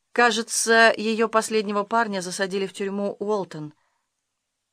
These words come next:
А она с детства была бессердечной стервой. Уж я-то своим парням задам, если хоть один из них посмеет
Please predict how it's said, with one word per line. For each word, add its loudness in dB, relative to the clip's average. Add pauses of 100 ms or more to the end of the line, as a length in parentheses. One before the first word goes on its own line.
А -8
она -4
с -8
детства -4
была 0
бессердечной -4
стервой. -4 (920)
Уж -8
я-то 2
своим 0
парням 2
задам, 0 (380)
если 0
хоть -2
один 0
из -6
них -6
посмеет -4